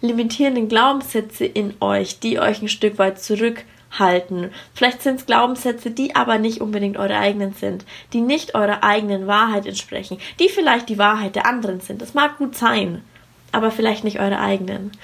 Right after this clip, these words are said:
Und wie gesagt, es gibt keine absolute Wahrheit, die für alle gi-, gilt. Das gibt's nicht.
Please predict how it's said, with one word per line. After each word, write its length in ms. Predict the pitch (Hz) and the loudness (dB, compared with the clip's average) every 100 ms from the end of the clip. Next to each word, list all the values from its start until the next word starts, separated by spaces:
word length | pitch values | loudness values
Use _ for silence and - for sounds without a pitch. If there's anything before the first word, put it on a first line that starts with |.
| - - - | -14 -14 -6
Und 140 | 233 233 | 2 2
wie 100 | 247 | 2
gesagt, 320 | 240 226 226 | 2 0 0
es 220 | 226 - | -6 0
gibt 220 | 277 285 | -2 0
keine 360 | - 220 220 226 | -2 0 2 2
absolute 640 | 247 - 233 226 208 202 | 0 -2 -2 -2 -2 0
Wahrheit, 400 | 208 226 220 214 | 2 2 0 -4
die 80 | 214 | -4
für 220 | - - | -2 0
alle 240 | 226 247 226 | 2 2 0
gi-, 240 | 220 190 - 214 | -2 -6 -8 2
gilt. 360 | 196 190 185 - | 4 4 -2 -8
Das 180 | 214 - | -8 -4
gibt's 300 | 254 240 - | -4 -4 -12
nicht. 360 | 190 196 - | -10 -10 -14